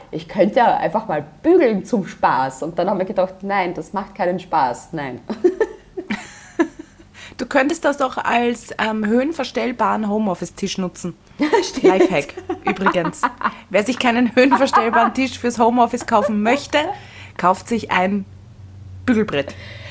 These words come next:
Speaker 1: Eh super, das kannst du dann mit einem schönen Überzug, der dir gefällt. Äh,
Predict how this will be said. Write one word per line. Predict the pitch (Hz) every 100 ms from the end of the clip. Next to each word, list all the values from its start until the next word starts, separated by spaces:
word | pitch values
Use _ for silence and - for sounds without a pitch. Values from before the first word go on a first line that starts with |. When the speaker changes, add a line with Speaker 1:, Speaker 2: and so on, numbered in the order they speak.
| - -
Speaker 1:
Eh | - 330
super, | - 320 -
das | 190 -
kannst | 226 220
du | 269
dann | 247
mit | 214 165
einem | 185
schönen | 190 185 175
Überzug, | 170 339 349 349 320 311
der | 240
dir | 226
gefällt. | 208 - 262 269 277 285 277
Äh, | 277 226 240 240